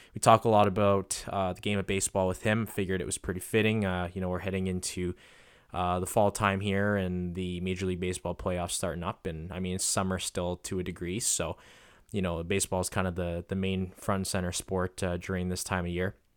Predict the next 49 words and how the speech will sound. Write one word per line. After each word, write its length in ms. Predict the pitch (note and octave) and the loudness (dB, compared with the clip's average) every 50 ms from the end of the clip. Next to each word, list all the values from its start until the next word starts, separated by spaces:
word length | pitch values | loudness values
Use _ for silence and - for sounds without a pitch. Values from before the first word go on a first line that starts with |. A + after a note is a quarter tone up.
| _ _ _ _ _ _ _ _ _ - - - | _ _ _ _ _ _ _ _ _ -20 -12 -2
But, 240 | - A2+ A2 - - | 0 0 0 2 4
uh, 120 | A2 G#2+ G#2+ | 4 4 6
it 40 | A#2 | 6
was 120 | C3+ C3 | 6 6
a 40 | B2 | 8
lot 140 | C3+ D3 D3+ | 8 8 8
of 80 | - | 8
fun. 320 | - - B2+ A2+ B2+ D3+ E3 | 6 6 8 8 8 8 6
And, 220 | C3 G2+ F#2+ - - - - - - - - - | 4 2 2 -2 -4 -18 -20 -20 -20 -20 -16 -8
um, 340 | F2 F#2 F#2 F2+ F#2 F#2+ F#2+ | -4 0 0 0 0 0 0
this 140 | G2 G2 - | -2 -2 -2
was 80 | - | 2
my 100 | A2+ A2 | 2 2
first, 460 | G#2 - - A#2+ A#2 A2+ - - - G#2+ | 2 4 6 6 6 6 4 0 0 0
uh, 240 | F#2+ F#2+ F#2 F2+ | 0 2 0 0
guest 400 | F2+ - - G#2+ G2+ G2 - - | -2 2 4 4 4 4 4 2
that 160 | - G2 - - | 2 2 0 0
was 380 | G2 F#2 F2+ - - - - - | -2 -2 0 -2 -2 -2 -4 -4
not 300 | - A#2 A#2 A#2+ - - | 2 6 6 6 6 6
from, 560 | - - - - A2 G#2 G#2 G#2 G2+ G2 G2 F#2+ - - - - _ - | -2 -12 -6 0 2 4 4 4 2 0 -2 -4 -8 -20 -20 -20 _ -6
you 80 | - G#2 | -4 0
know, 220 | G2 F#2+ F#2+ F#2 | 0 2 0 0
the, 280 | F2+ G2 F#2 F2+ F2+ F2 | 0 -2 -2 -2 -2 -2
uh, 120 | E2+ F2 | -2 -4
the 160 | F#2 - G2 | -4 -4 -2
local 360 | F#2+ G2 G2 G2 - G2+ G2 F#2+ | 0 0 0 0 2 2 2 2
immediate 440 | F#2 F#2+ F#2+ F#2+ F#2 F2+ F2+ F2 - | 2 0 -2 -2 -2 -2 -2 -2 -2
Edmonton 360 | F2+ F#2+ F#2 F#2 - - F#2 | -4 -2 -2 -2 -4 -2 -2
area. 340 | F2+ F#2 F#2+ G2 G#2 A2+ C#3 | 0 0 0 2 2 0 0
So, 400 | - - - - F#2+ F2+ F2 F2+ - - - - - - - - | 0 0 0 0 0 0 0 -2 -4 -10 -20 -20 -20 -20 -18 -8
uh, 140 | - F#2 F#2 | -2 -2 0
that 140 | F#2+ A2+ A#2 | 4 6 6
was 160 | A#2+ A#2+ - | 6 6 4
kind 160 | - B2 G#2+ | 4 2 2
of 60 | G2+ - | 2 2
fun, 240 | - G#2+ G2 G2 | 0 0 0 0
too, 200 | F#2 - G#2 G2 | 0 -2 -2 -2
just 320 | F#2+ F2 F#2+ F2+ - - - | -2 -2 -2 -2 -2 -4 -4
to, 220 | - F#2 F2+ F2+ | -2 -2 0 0
uh, 180 | F2 F2 E2+ E2+ | -2 -2 -4 -4
be 160 | E2+ F#2 F#2 | -2 -2 0
able 160 | F#2 F2 F2+ | 0 0 -2
to 240 | - - - F#2 F2 | -4 -4 -4 -4 -2
have 220 | F2 F2+ F#2 F2 | 0 0 0 0
sort 160 | - - E3 F3 | 0 0 0 0
of 60 | D#3+ | 0
a 40 | D#3+ | 2
different 320 | D#3 E3 - - C#3 G#2+ | 2 2 2 2 0 0
perspective, 720 | - G2+ - - - F#2+ F2+ - - F2 E2+ F2 - - | 0 -2 -2 0 0 -2 -2 -2 -4 -6 -6 -6 -8 -8